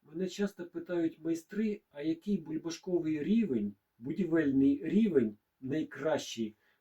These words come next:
по показникам ціна-якість? На каналі YouTube традиційно детальне відео про найпоширеніші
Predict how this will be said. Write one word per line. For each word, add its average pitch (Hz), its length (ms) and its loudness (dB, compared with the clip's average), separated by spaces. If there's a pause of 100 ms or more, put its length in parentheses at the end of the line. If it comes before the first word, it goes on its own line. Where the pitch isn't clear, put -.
(100)
по 143 140 -4
показникам 151 720 -4
ціна-якість? 139 960 0 (680)
На 143 120 -2
каналі 175 380 4
YouTube 175 440 2 (440)
традиційно 160 720 0
детальне 143 760 2
відео 135 600 2 (500)
про 160 380 8
найпоширеніші 160 1200 6